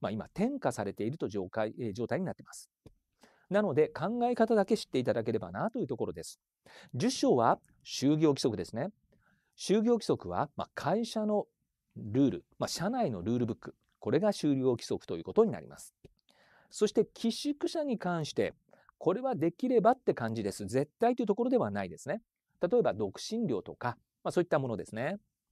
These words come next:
から、監督機関、まあ、その他、次のページですね。雑則、罰則。ここも重要な部分だけを、まあ、ピックアップしてという形になります。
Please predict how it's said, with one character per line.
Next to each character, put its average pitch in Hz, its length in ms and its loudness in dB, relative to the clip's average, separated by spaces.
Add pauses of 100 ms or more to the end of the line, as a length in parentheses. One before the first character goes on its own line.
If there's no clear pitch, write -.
(180)
か 208 80 4
ら、 147 120 6
監 208 300 2
督 208 320 2
機 - 120 -12
関、 101 320 -4 (340)
ま 120 80 2
あ、 101 40 -2
そ - 120 -2
の 165 140 0
他、 - 160 -2 (100)
次 120 180 -6
の 104 80 -6
ペ 90 120 -6
ー - 60 -10
ジ - 100 -20
で 73 100 -16
す - 80 -18
ね。 185 220 -6 (260)
雑 123 280 0
則、 - 600 -2
罰 104 220 -10
則。 - 260 -2 (400)
こ 143 120 0
こ 151 120 0
も 185 220 2 (240)
重 151 320 0
要 240 180 0
な 240 140 -2
部 240 100 0
分 214 220 0
だ 160 120 2
け 240 160 2
を、 156 160 8 (120)
ま 104 100 -2
あ、 - 40 -4
ピ 113 120 -4
ッ 110 100 -10
ク 175 120 2
ア 165 40 2
ッ - 100 -10
プ 123 100 -2
し - 60 -12
て 269 100 0
と 269 120 2
い 247 40 2
う - 40 -2
形 202 340 -8
に 175 80 0
な 107 80 -8
り - 80 -20
ま - 120 -20
す。 - 180 -18